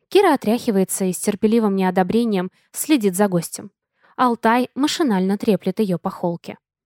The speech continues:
«Так что насчет кофе?» уточняет Иса.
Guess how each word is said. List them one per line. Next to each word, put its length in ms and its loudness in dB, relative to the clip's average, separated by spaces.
«Так 320 -2
что 260 0
насчет 320 0
кофе?» 380 -2
уточняет 640 -2
Иса. 420 -6